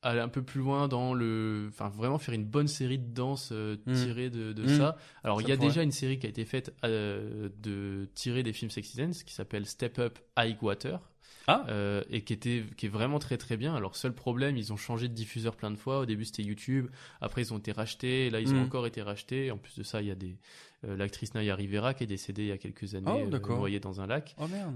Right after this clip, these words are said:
Speaker 1: euh, qui jouait la directrice de l'école, tout ça. Mais, euh, voilà, refaire, euh, ce film-là, euh, sur, avec un peu plus de danse, plus de
Speaker 2: Ouais.
Speaker 1: lien entre les gens et tout, j'aurais
Speaker 2: Mm.
Speaker 1: adoré.
Speaker 2: Ok.
Speaker 1: Et le dernier,
Speaker 2: Vas-y.
Speaker 1: que tu vas trouver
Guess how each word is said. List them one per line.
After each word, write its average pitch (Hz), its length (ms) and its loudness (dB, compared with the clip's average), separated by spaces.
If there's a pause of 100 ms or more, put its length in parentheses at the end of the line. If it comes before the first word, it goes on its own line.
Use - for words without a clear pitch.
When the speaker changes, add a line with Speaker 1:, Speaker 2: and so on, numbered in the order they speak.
Speaker 1:
euh, 92 540 -4
qui - 180 -14
jouait 104 160 -2
la 98 80 0
directrice 98 420 -6
de 101 80 -4
l'école, 98 280 -6
tout - 100 -18
ça. 135 180 -4 (300)
Mais, 135 300 4
euh, 127 120 6
voilà, 120 200 4
refaire, 139 560 4
euh, 120 160 4
ce 147 180 2
film-là, 135 600 0
euh, 104 460 -2 (460)
sur, 113 240 -10 (400)
avec 104 320 -2
un 127 100 0
peu 120 120 -2
plus 120 220 0
de 117 80 2
danse, 123 340 0
plus 123 240 -6
de 120 100 4
Speaker 2:
Ouais. 131 200 8
Speaker 1:
lien 117 60 4
entre 117 200 -2
les 110 80 0
gens 113 100 -4
et 110 60 -4
tout, 147 100 -2
j'aurais 127 200 2
Speaker 2:
Mm. 135 100 0
Speaker 1:
adoré. 120 300 0 (200)
Speaker 2:
Ok. 202 240 0 (840)
Speaker 1:
Et 190 280 6
le 135 140 0
dernier, 104 560 -2
Speaker 2:
Vas-y. 113 380 -6 (120)
Speaker 1:
que 117 80 -2
tu - 140 -2
vas 101 100 4
trouver - 360 0